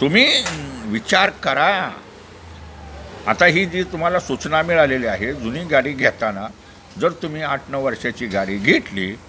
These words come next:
आणि, अ, सीएनजी तुम्हाला शे-, मेट्रो सिटीत नाही परवानगी मिळाली, मुंबईत परवानगी मिळाली नाही, ठाण्यात परवानगी मिळाली नाही, मग तुमच्या गाडीचा फायदाच काय? म्हणजे तुम्हाला, अ, आपल्या गाड्या सीएनजीत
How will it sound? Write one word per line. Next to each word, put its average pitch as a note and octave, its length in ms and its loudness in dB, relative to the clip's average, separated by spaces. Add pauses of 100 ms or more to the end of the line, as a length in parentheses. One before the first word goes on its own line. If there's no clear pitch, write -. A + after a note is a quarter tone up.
(720)
आणि, D3+ 320 4
अ, C#3 460 0
सीएनजी C#3 440 -2
तुम्हाला C#3 380 0
शे-, A#2+ 300 2
मेट्रो A2 380 -2
सिटीत A#2+ 340 -4
नाही C3+ 220 4
परवानगी A#2+ 440 0
मिळाली, A2+ 340 0
मुंबईत C3 340 -2
परवानगी C#3 400 2
मिळाली A2 280 2
नाही, B2+ 160 0 (100)
ठाण्यात B2+ 240 2
परवानगी D3 400 2
मिळाली A2 300 2
नाही, C#3 140 -2 (300)
मग D#3 120 -4
तुमच्या D#3+ 240 4
गाडीचा C3 320 4
फायदाच A3 400 0
काय? - 180 -4 (1000)
म्हणजे E3+ 720 4 (540)
तुम्हाला, C3 460 6
अ, A#2+ 760 0
आपल्या B2 260 4
गाड्या C3 340 4
सीएनजीत A2+ 560 0